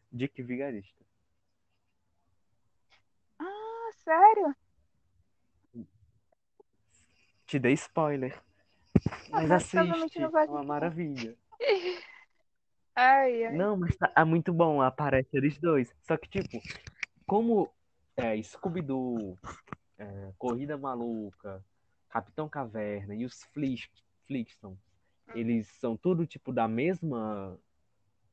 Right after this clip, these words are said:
Speaker 1: empresa, assim, né, que
Speaker 2: Hum.
Speaker 1: desenhou eles, fabricou eles e reproduziu eles, é, todos eles estão ali, entendeu? É tipo um compilado, participações especiais.
Speaker 2: Sim.
Speaker 1: Eu achei muito massa isso, porque,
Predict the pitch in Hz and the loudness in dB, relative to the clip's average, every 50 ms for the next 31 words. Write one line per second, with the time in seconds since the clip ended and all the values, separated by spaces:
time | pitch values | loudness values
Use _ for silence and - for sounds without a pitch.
0 | _ _ 110 104 95 - _ 131 135 147 151 147 123 110 101 101 95 95 - _ | _ _ -14 -14 -14 -12 _ -6 -4 -2 -2 -2 -4 -4 -6 -6 -6 -6 -8 _
1 | _ 120 113 98 87 90 _ 110 113 117 - _ - 101 95 90 90 95 101 _ | _ -12 -12 -12 -12 -14 _ -12 -12 -12 -14 _ -10 -10 -10 -10 -12 -16 -20 _
2 | _ _ _ _ - 233 233 226 104 104 95 - 104 101 98 98 101 110 123 139 | _ _ _ _ -12 -10 -6 -6 -6 -6 -8 -10 -14 -14 -12 -10 -10 -8 -6 -6
3 | 131 117 - - 113 101 92 107 98 _ 104 104 113 120 113 104 - 107 101 - | -8 -10 -12 -12 -12 -12 -12 -14 -14 _ -8 -8 -6 -6 -6 -8 -10 -16 -20 -20
4 | - - 107 101 95 98 95 104 104 127 147 147 131 120 - _ _ _ _ _ | -12 -8 -8 -8 -8 -8 -10 -10 -6 -6 -4 -4 -6 -8 -12 _ _ _ _ _
5 | _ _ _ _ _ _ _ - 123 123 127 131 131 127 - - 151 160 175 214 | _ _ _ _ _ _ _ -4 -2 -2 0 -2 -2 -4 -4 -4 -4 -2 0 0
6 | 196 143 131 151 156 160 156 147 165 - - - 165 151 160 180 214 202 156 131 | -2 0 0 0 0 0 -2 -6 -8 -12 -6 -4 -4 -2 -2 -4 -4 -6 -6 -8
7 | - 120 113 117 139 180 - _ _ _ _ _ _ _ _ _ _ - 131 - | -8 -8 -6 -6 -6 -8 -10 _ _ _ _ _ _ _ _ _ _ -14 -14 -14
8 | - - _ 175 185 180 - 170 165 156 - - 170 165 180 202 196 180 160 143 | -16 -14 _ -10 -10 -8 -8 -8 -8 -8 -8 -10 -8 -8 -6 -6 -4 -4 -4 -4
9 | 131 120 - 131 135 127 - - _ - 135 131 - 135 127 123 - _ - 131 | -4 -4 -4 -6 -6 -6 -12 -20 _ -10 -10 -8 -6 -8 -8 -8 -10 _ -8 -8
10 | 123 - - 156 160 151 123 113 104 - _ _ _ _ _ - - 254 247 240 | -8 -8 -12 -10 -8 -8 -8 -10 -10 -14 _ _ _ _ _ -14 -10 -8 -6 -4
11 | - 143 151 240 240 170 156 147 151 190 190 - 196 151 120 98 95 95 - _ | -4 -4 -4 -4 -4 -4 -4 -2 -4 -6 -6 -8 -10 -10 -8 -8 -10 -12 -14 _
12 | 107 101 98 98 - _ _ _ - - _ - 120 117 120 117 123 113 | -16 -14 -14 -14 -16 _ _ _ -20 -20 _ -12 -10 -8 -6 -6 -8 -8